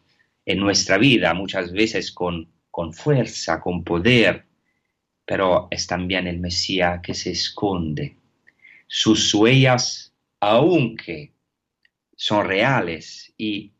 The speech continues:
el Mesías ha venido a nuestra vida, pero muchas veces son invisibles. Es también el Mesías escondido, como hemos dicho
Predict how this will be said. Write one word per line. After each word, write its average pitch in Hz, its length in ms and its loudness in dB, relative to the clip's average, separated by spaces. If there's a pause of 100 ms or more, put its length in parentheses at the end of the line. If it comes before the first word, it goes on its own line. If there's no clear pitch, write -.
(300)
el 104 160 -8
Mesías 98 720 -2
ha 90 80 2
venido 117 380 4
a 98 40 0
nuestra 101 320 -2
vida, 104 320 0
pero 98 320 -2 (1300)
muchas 98 400 -4
veces 101 500 -2
son 87 540 -4 (180)
invisibles. 95 1200 -4
Es - 180 -4
también 98 340 2
el 95 120 0
Mesías 101 420 0
escondido, 98 840 -2 (160)
como 82 280 -4
hemos 80 260 -4
dicho 80 420 -2